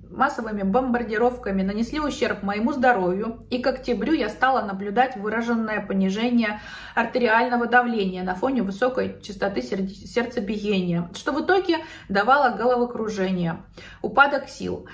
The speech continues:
э, которых едва стало хватать даже на элементарное передвижение и ходьбу больше пяти минут. В общем, девушка стала себя чувствовать очень плохо физически.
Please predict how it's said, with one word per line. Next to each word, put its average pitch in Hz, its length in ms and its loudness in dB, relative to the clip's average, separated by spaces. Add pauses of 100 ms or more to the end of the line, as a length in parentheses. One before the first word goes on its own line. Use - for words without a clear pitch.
(240)
э, 190 280 4
которых 233 400 0
едва 254 460 2
стало 226 320 0
хватать 226 580 -2
даже 262 400 2
на 233 180 0
элементарное 214 840 0
передвижение 202 680 0
и 190 40 0
ходьбу 190 340 -2
больше 220 400 -2
пяти 196 320 -6
минут. 180 240 0
В 220 40 -4
общем, 220 240 -4
девушка 240 380 0
стала 208 300 -2
себя 185 120 -2
чувствовать 190 320 -4
очень 190 320 -6
плохо 160 320 -6
физически. 170 600 -6